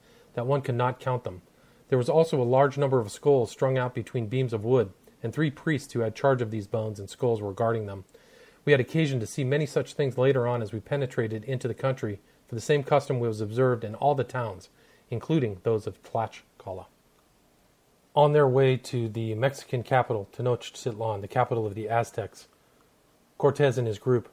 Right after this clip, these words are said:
encounters a group of Tlaxcalans and fights his way through their city. Quote, "The next day, after commending ourselves to God, we set out with all our ranks in good order,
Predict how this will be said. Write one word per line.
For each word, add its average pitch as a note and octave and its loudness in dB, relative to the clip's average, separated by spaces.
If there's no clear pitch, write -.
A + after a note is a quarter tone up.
encounters A2+ -2
a A2 -8
group B2+ 0
of G2+ -12
Tlaxcalans A#2+ -2
and G2+ -8
fights - 4
his A2 -4
way A2 2
through A2 -4
their G2 -4
city. F#2 -12
Quote, C3 0
"The A#2+ -6
next D3+ -4
day, B2+ 0
after B2 -4
commending D3 -2
ourselves C3+ -2
to - -16
God, G#2+ -2
we A#2+ -8
set C#3 0
out C3 2
with A#2 -4
all C3+ 2
our C#3 0
ranks B2 -6
in G#2 -8
good B2 -2
order, A2 -4